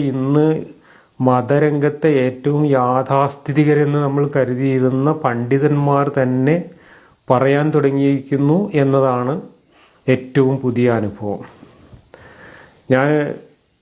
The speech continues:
എം എം അക്ബറിനെ പോലെയുള്ള ആളുകൾ ഈ സമൂഹത്തിൽ നടത്തിക്കൊണ്ടിരിക്കുന്ന പ്രവർത്തനങ്ങൾ നമ്മുടെ സമൂഹത്തിൽ വലിയ സംഘർഷങ്ങളും ശിഥിലീകരണങ്ങളും ഉണ്ടാക്കുമെന്നും നമ്മുടെ സൗഹാർദ്ദപരമായ അന്തരീക്ഷം തകർക്കുമെന്നും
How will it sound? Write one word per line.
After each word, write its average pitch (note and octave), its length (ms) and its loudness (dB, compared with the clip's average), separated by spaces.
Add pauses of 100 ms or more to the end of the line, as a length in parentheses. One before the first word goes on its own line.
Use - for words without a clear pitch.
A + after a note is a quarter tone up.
(540)
എം C#3 240 2
എം D3 140 0
അക്ബറിനെ D3 400 -2
പോലെയുള്ള D3 360 0 (160)
ആളുകൾ C#3 460 0 (120)
ഈ C3+ 80 0 (100)
സമൂഹത്തിൽ C3+ 640 0
നടത്തിക്കൊണ്ടിരിക്കുന്ന B2+ 1080 -2
പ്രവർത്തനങ്ങൾ B2+ 920 0 (560)
നമ്മുടെ B2+ 360 2
സമൂഹത്തിൽ B2+ 800 0
വലിയ B2 360 0
സംഘർഷങ്ങളും C3 960 -2
ശിഥിലീകരണങ്ങളും B2+ 1080 0
ഉണ്ടാക്കുമെന്നും A#2+ 840 -2 (640)
നമ്മുടെ B2+ 540 2
സൗഹാർദ്ദപരമായ B2+ 960 0
അന്തരീക്ഷം A#2+ 640 0
തകർക്കുമെന്നും B2+ 800 -2